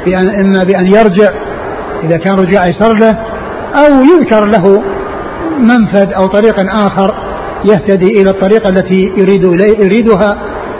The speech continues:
إذا كان رجوعه، آه، من طريقه، ثم حتى يصل إلى المكان الذي يكون فيه مفترق الطرق.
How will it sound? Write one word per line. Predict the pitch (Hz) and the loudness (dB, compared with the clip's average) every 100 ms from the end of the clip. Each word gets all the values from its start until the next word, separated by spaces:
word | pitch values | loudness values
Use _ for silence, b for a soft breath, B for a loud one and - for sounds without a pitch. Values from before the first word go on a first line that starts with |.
| - | -4
إذا | 170 180 | 0 0
كان | 196 208 | 0 0
رجوعه، | 196 180 180 220 190 170 185 - - - - - - | 2 2 2 2 4 2 2 0 -6 -8 -10 -8 -2
آه، | 190 185 180 175 170 170 - 190 | 0 0 0 0 -2 -2 -4 -2
من | 190 | -2
طريقه، | 190 185 226 208 160 180 196 - - - - - - 185 | 0 2 2 2 0 0 -2 -8 -10 -10 -12 -12 -6 -2
ثم | 208 196 180 175 175 - | 0 0 0 -2 -4 -6
حتى | - 196 190 | -6 -2 0
يصل | 202 202 190 | 2 2 0
إلى | 180 180 208 | 0 0 -2
المكان | 180 175 185 202 | -2 -2 0 0
الذي | 185 175 170 170 | 0 0 0 0
يكون | 165 170 202 | 0 0 0
فيه | 196 180 | 0 0
مفترق | 190 185 185 180 | -2 -2 -2 -2
الطرق. | 175 233 269 | -2 2 2